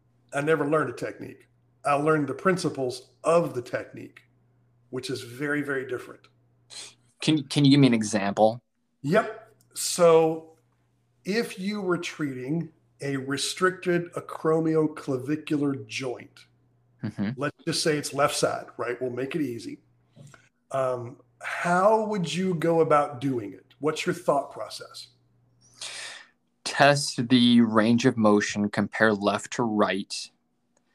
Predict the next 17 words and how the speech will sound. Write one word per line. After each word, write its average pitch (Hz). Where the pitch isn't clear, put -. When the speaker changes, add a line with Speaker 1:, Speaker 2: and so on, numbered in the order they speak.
Speaker 2:
um, 101
test -
the 104
degrees 104
of 104
freedom. 98
So 101
internal 104
rotation, 101
external 101
rotation, 98
A 107
B, 104
A 101
D 101
duction. 101
And 107